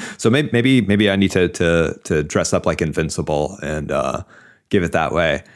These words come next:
Yeah, I'm gonna talk about some of my experiences over the past year or so working in the entertainment industry and how it relates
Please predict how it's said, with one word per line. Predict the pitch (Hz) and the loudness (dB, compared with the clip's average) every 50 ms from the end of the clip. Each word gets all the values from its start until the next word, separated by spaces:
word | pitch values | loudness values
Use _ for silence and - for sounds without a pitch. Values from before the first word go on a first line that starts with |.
| - - | -12 -4
Yeah, | - 113 104 | -2 0 0
I'm | - - 107 120 123 117 107 110 | 2 2 2 4 4 4 4 4
gonna | 120 107 | 2 2
talk | 101 - 110 101 - | 2 0 0 0 0
about | 98 95 92 95 98 87 | 2 2 2 2 2 0
some | - - 101 | 0 -2 -2
of | 90 | 0
my | 90 87 87 | 0 0 -2
experiences | 85 - - 90 87 82 80 - - 85 - - | -2 -2 0 0 0 0 -2 -4 -6 -8 -8 -6
over | 82 80 85 | -6 -6 -6
the | 76 | -6
past | - 87 78 73 - - - - _ _ - | -4 -4 -4 -4 -6 -8 -12 -14 _ _ -8
year | 87 87 85 82 82 | -4 -2 0 0 0
or | |
so | 78 - - 80 76 | -2 -2 -2 0 0
working | 76 76 80 73 - - 78 71 | -2 -2 -4 -6 -4 -6 -6 -4
in | 60 53 78 78 76 73 | -4 -6 -6 -6 -4 -4
the | 71 76 | -4 -4
entertainment | 73 69 - 78 80 78 73 | -4 -4 -6 -6 -4 -4 -4
industry | 71 76 76 - - 82 | -6 -6 -6 -4 -4 -4
and | 73 71 | -4 -2
how | 82 85 90 92 | -2 -2 0 0
it | - - | 0 0
relates | 90 87 87 95 95 - - - | 0 2 2 0 0 -2 -6 -10